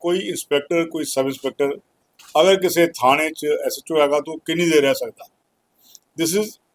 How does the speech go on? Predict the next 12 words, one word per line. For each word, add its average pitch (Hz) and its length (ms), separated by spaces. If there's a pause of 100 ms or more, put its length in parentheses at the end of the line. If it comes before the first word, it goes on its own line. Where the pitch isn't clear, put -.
(180)
ਅਗਰ 151 140
ਜਿਹੜਾ 165 220
ਛੋਟਾ 139 280
ਮੁਲਾਜ਼ਮ 156 360
ਆ 160 60
ਕਾਂਸਟੇਬਲ, 151 560 (720)
ਉਹ 143 120
ਕਿੱਥੇ 143 280
ਕਿੰਨੀ 143 180
ਦੇਰ 143 120
ਰਹਿ 151 140
ਸਕਦਾ 143 360